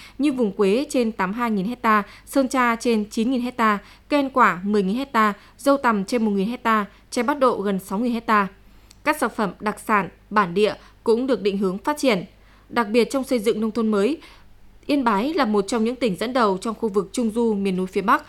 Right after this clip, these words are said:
với bốn địa phương cấp huyện hoàn thành nhiệm vụ xây dựng nông thôn mới, một trăm linh sáu xã đạt chuẩn nông thôn mới. Bên cạnh những kết quả đạt được trong thực hiện cơ cấu lại ngành nông nghiệp Yên Bái, còn bộc lộ một số hạn chế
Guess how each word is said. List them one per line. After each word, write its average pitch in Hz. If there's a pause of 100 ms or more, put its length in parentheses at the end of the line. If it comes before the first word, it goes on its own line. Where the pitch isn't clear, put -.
(240)
với 247
bốn 226
địa 247
phương 233
cấp 302
huyện 247 (200)
hoàn 226
thành 214
nhiệm 190
vụ 208
xây 220
dựng 190
nông 202
thôn 208
mới, 202 (280)
một 226
trăm 262
linh 240
sáu 208
xã 220
đạt 208
chuẩn 190
nông 196
thôn 208
mới. 196 (540)
Bên 214
cạnh 208
những 202
kết 302
quả 220
đạt 190
được 208
trong 269
thực 220
hiện 208
cơ 220
cấu 208
lại 269
ngành 196
nông 240
nghiệp 214
Yên 202
Bái, 196 (280)
còn 240
bộc 226
lộ 226
một 202
số 220
hạn 247
chế 214